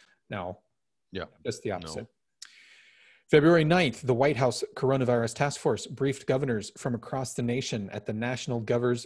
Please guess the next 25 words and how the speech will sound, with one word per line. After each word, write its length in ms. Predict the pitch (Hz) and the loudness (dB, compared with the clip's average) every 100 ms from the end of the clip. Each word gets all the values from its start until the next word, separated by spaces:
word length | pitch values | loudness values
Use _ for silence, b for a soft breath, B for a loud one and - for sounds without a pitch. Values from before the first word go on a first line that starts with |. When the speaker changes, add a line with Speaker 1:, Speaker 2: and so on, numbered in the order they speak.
| - | 0
Speaker 1:
Governors 400 | 135 131 117 110 | 0 2 -2 -2
Association 760 | 104 131 117 127 123 - 113 | -2 -2 -2 -2 -2 -2 -4
meeting 320 | 117 117 120 | -2 -2 -4
in 280 | 123 117 107 | -4 -6 -4
Washington. 640 | 104 113 - 113 107 92 - b b b | -4 -4 -4 -8 -8 -14 -16 b b b
February 440 | - 123 117 117 117 | -4 -2 2 4 4
eleventh, 540 | 113 127 135 107 131 | 4 4 4 -2 -4
the 80 | 113 | -6
Department 420 | 107 - 127 120 | -6 -2 -4 -2
of 80 | 113 | -4
Health 220 | - 127 123 | 0 0 -2
and 80 | |
Human 240 | 107 127 113 | -4 -4 -2
Services, 560 | 135 127 120 123 101 - | 0 -2 -2 -6 -10 -6
Services 500 | - 143 131 113 101 | -2 0 -2 -4 -10
expanded 680 | 120 - - - 127 135 123 | -12 -12 -10 -6 -4 0 0
a 60 | 110 | 0
partnership 680 | - 127 120 113 - 104 - | 0 -2 -2 -4 -4 -4 -6
with 140 | 104 | -8
Janssen 420 | 113 120 117 120 | -4 -4 -4 -6
Research 420 | 110 123 - 113 | -4 -6 -4 -6
and 100 | 117 | -6
Development 480 | 107 117 135 127 104 | -2 0 0 -2 -6
to, 260 | - 120 117 117 | -4 -2 -2 -2
quote, 320 | - 127 127 | 2 2 0